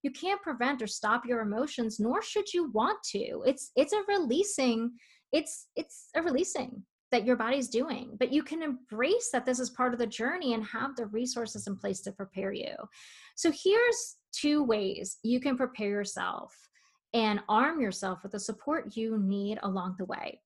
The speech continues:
Again, you can't prevent the emotions from happening, but you can have the toolbox. Um, so one is your inner circle, and I talked about this before, but community is a game changer. It's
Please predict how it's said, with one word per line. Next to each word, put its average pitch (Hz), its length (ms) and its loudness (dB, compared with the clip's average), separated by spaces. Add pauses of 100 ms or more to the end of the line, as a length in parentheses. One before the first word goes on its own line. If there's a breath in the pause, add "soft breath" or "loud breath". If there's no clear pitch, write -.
(120)
Again, 214 280 0
you 208 120 0
can't 302 340 -6
prevent 233 320 -2
the 208 80 -6
emotions 190 400 -4
from 190 140 -8
happening, 196 580 -8
but 202 180 -6
you 233 80 -2
can 233 160 -2
have 226 440 -2
the 220 180 2
toolbox. - 920 -4 (500 loud breath)
Um, 196 460 0 (260)
so - 160 0
one 285 280 2
is 440 160 2
your 226 120 -2
inner 190 180 0
circle, 185 480 -6
and 196 80 -2
I 202 60 -4
talked 214 280 -2
about 208 200 -4
this 185 120 -8
before, 254 440 -2
but 196 260 -4
community 381 440 2
is 302 120 0
a 202 40 -2
game 190 280 -4
changer. - 600 -10 (420 loud breath)
It's 294 380 2